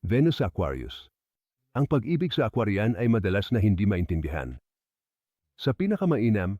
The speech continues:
ang Venus na ito ay may pagmamahal sa kanyang kapwa-tao at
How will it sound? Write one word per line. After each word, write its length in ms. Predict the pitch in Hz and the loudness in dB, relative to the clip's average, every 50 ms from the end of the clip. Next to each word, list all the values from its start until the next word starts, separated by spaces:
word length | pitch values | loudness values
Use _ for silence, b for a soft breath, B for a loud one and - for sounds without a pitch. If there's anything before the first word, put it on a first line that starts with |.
| _ _ | _ _
ang 140 | - 113 120 107 | -2 0 0 2
Venus 320 | 113 139 147 175 160 - | 2 4 2 2 2 2
na 160 | 170 147 120 | 0 0 0
ito 320 | 110 - 131 123 123 - 113 | 0 0 0 0 0 0 0
ay 80 | 135 | 0
may 160 | 131 135 147 | 2 2 2
pagmamahal 640 | 151 - 143 117 120 113 107 107 87 95 113 110 101 | 0 0 0 0 2 2 2 0 0 0 0 -2 -2
sa 80 | - 98 | -4 -4
kanyang 320 | 85 82 82 82 82 80 | -4 -4 -4 -4 -4 -4
kapwa-tao 800 | - - 101 92 - 98 87 90 - 85 76 73 69 65 - _ _ - | -4 -4 -6 -4 -4 -4 -6 -4 -4 -4 -4 -4 -6 -8 -10 _ _ -8
at 80 | 98 | -4